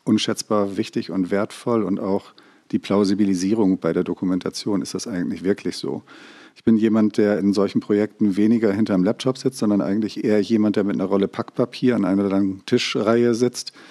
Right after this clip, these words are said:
mit den entsprechenden, äh, Vertretern des Fachbereiches zusammen und dann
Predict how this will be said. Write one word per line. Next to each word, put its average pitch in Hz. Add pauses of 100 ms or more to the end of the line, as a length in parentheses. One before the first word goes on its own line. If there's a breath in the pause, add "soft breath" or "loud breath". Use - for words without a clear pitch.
(340 loud breath)
mit -
den 104
entsprechenden, 101
äh, 95
Vertretern 110
des 92
Fachbereiches 104
zusammen 101
und 98
dann 98